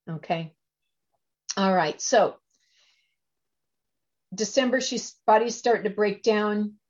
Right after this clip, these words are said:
Rallies, fails, rallies, fails. Now it's the end of January twenty twenty. Thankfully, in a way, officially pre-covid, so there's still movement and travel. We can see people and so forth.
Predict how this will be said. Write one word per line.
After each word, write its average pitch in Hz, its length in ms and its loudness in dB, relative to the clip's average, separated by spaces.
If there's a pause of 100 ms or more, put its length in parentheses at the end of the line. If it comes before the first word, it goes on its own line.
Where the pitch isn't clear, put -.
(380)
Rallies, 208 680 4 (200)
fails, 196 560 2
rallies, 196 540 0
fails. 190 600 2 (460)
Now 214 180 2
it's 226 160 -2
the 208 160 -6
end 208 160 0
of 190 140 -2
January 190 680 2
twenty 196 560 -6
twenty. 170 540 -8 (1900)
Thankfully, 185 840 0 (500)
in 202 120 2
a 196 60 2
way, 180 680 4
officially 180 1000 -2 (380)
pre-covid, 190 800 0
so 180 240 4
there's 180 260 0
still 208 240 2
movement 190 440 0
and 170 100 -10
travel. 180 500 2
We 165 120 0
can 160 180 -4
see 185 240 -2
people 175 500 4
and 151 180 -2
so - 220 0
forth. 156 280 -6